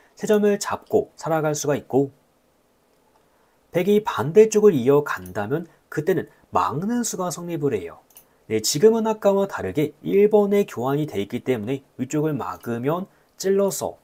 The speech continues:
잡을 수가 있고, 아래쪽을 막는다면은 그때는 또 수를 메워가서 곧바로 백의 네 점을 잡으면서 탈을 수가 있죠.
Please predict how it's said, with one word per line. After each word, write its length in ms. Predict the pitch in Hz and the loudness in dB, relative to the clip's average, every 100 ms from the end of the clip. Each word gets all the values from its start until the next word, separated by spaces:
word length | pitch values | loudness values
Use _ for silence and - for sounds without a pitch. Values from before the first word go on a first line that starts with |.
| - | -14
잡을 280 | - 107 | -4 -2
수가 240 | 113 - 131 | -2 -4 -6
있고, 340 | - 135 135 - _ _ _ _ _ _ - _ _ _ _ _ _ _ _ _ _ _ _ _ _ | -2 -2 -2 -4 _ _ _ _ _ _ -20 _ _ _ _ _ _ _ _ _ _ _ _ _ _
아래쪽을 640 | - 135 208 220 214 202 | -2 2 2 4 8 8
막는다면은 840 | - 92 113 185 185 185 180 196 208 - | 6 -6 -6 -4 -4 -6 -4 -4 -6 -12
그때는 340 | - 214 208 208 | 0 4 4 4
또 80 | |
수를 240 | 202 208 180 | 2 4 2
메워가서 640 | - 113 147 123 - 92 - _ | 2 -2 -2 -6 -8 -12 -14 _
곧바로 760 | - 113 - 135 135 151 190 - _ | -12 -8 -2 0 2 0 -2 -4 _
백의 320 | 147 156 170 | -6 -4 -2
네 160 | 104 104 | 0 0
점을 380 | 170 175 101 - | 0 -2 -6 -8
잡으면서 880 | - 95 104 113 117 117 147 165 185 _ _ | -10 -4 -2 -2 -6 -6 -2 -2 -2 _ _
탈을 260 | 180 190 | -2 -2
수가 220 | 180 - | -2 -4
있죠. 320 | 160 - - | -6 -6 -14